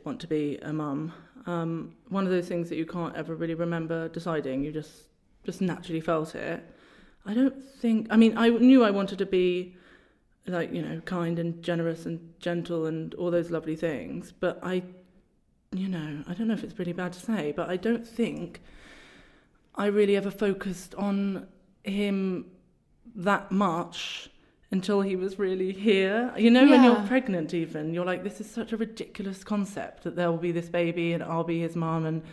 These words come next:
Speaker 1: I just, I couldn't ever see it clearly.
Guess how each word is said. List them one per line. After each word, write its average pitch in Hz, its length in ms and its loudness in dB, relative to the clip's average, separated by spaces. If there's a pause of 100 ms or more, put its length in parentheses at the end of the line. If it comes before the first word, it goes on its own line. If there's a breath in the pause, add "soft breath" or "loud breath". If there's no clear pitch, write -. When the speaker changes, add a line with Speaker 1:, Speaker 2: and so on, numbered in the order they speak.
(440 loud breath)
Speaker 1:
I 190 80 -2
just, 220 320 -2 (120)
I 202 60 -4
couldn't 226 320 0
ever 208 160 -4
see 226 300 -2
it - 140 -2
clearly. 208 680 -2